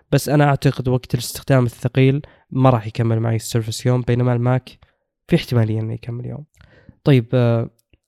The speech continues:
النقطة اللي بعدها اللي هي غلاء الإضافات، وهذا شيء للأمانة تفاجأت منه. أنا أخذت أفضل كيبورد، نسيت بالضبط بكم أخذته،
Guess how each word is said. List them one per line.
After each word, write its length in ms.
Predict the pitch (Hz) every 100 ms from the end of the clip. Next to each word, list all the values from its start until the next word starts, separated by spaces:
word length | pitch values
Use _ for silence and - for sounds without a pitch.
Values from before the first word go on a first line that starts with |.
| _
النقطة 600 | 143 131 160 - 185 180
اللي 220 | - 131 123
بعدها 580 | 131 120 123 135 170 - 139
اللي 240 | 139 160
هي 40 |
غلاء 300 | 147 135 165
الإضافات، 600 | 143 123 113 107 - 143
وهذا 120 | 175 185
شيء 180 | 220
للأمانة 280 | 202 180 160
تفاجأت 520 | 120 - 117 113 107
منه. 200 | 113 113 147 _ _ _
أنا 80 | 156
أخذت 220 | 175 196
أفضل 280 | 208 - 143
كيبورد، 580 | 117 - 113 120 139 - _ _
نسيت 360 | 151 - 202 -
بالضبط 480 | 127 - - 175 -
بكم 340 | - 127 120
أخذته، 460 | 110 120 110 -